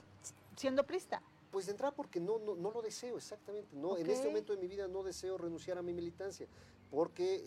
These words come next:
Speaker 2: eh, han sido varios años, fueron varios
Speaker 1: Ujú.
Speaker 2: años, empecé muy joven, como bien lo dijiste, por supuesto, y lo digo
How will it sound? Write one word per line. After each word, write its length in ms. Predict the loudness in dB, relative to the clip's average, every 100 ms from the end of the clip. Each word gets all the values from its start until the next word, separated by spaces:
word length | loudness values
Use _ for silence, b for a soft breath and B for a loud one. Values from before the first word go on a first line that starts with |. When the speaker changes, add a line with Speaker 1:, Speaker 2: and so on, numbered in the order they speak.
| -2 -2
Speaker 2:
eh, 40 | -4 -10 -10
han 140 | -6 -4
sido 180 | 0 2
varios 260 | 2 0
años, 280 | -6 -6 -8
fueron 220 | -6 -6 -2
varios 220 | -2 0
Speaker 1:
Ujú. 80 | 0
Speaker 2:
años, 120 | -2
empecé 220 | -4 -6 -6
muy 120 | -4
joven, 300 | -2 0 -2
como 200 | -4 -6
bien 140 | -4
lo 60 | -2
dijiste, 380 | -4 -8 -8 -8 b b b b -20 0
por 180 | 2 2
supuesto, 440 | 2 4 6 4
y 20 |
lo 80 | 4
digo 260 | 4 4